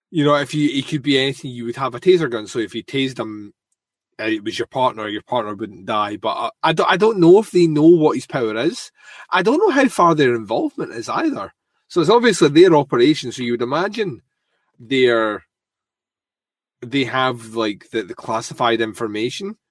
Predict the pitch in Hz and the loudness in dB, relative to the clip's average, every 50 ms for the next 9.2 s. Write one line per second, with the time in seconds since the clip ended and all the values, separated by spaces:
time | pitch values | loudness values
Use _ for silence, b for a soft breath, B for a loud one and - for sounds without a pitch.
0 | _ _ _ _ _ _ _ _ - 127 107 - - 143 131 131 127 127 127 - | _ _ _ _ _ _ _ _ -20 -18 -8 -2 2 4 4 4 4 4 2 0
1 | - _ _ - - - - 160 160 160 - 160 151 156 156 151 160 160 - 156 | -4 _ _ -20 -20 -12 -6 -6 -6 -4 -4 -2 -2 -2 -2 -2 -4 -4 -4 -6
2 | 147 135 127 127 117 117 117 - 131 127 120 104 107 107 104 92 - - 180 - | -8 -4 -4 -4 -4 -4 -4 -2 -2 -2 -2 -2 -6 -12 -10 -6 -4 -4 -4 -4
3 | - - 233 240 233 - - - - _ _ _ - 123 120 120 117 107 107 113 | -2 0 0 0 0 -2 -10 -16 -18 _ _ _ -2 -2 -2 -2 -4 -10 -12 -8
4 | 127 131 131 127 - 135 123 110 110 117 117 - - - - 123 123 127 123 131 | -6 -6 -6 -6 -4 -2 0 0 0 0 -4 -6 -12 -8 -6 -4 -4 -4 -2 -2
5 | 127 113 98 - 117 117 107 104 101 104 117 127 - - - - - - - 127 | -4 -4 -2 0 0 0 2 0 0 -2 -2 -4 -4 -8 -16 -14 -12 -8 -4 -2
6 | 135 156 202 233 240 226 226 - - - B B B B B B _ - 180 160 | 0 -2 -2 -2 -6 -10 -8 -6 -6 -6 B B B B B B _ -2 0 2
7 | 208 220 214 185 180 185 190 202 220 - 160 143 139 - - 151 151 147 135 147 | 2 4 6 8 8 10 10 8 8 6 2 2 2 0 0 0 0 0 2 2
8 | 156 165 170 170 175 180 170 170 151 147 135 127 120 117 - - - 127 120 123 | 2 2 4 4 4 6 6 6 6 6 4 0 -2 -4 -8 -8 -2 0 0 0
9 | 127 127 135 - | 0 -2 -8 -14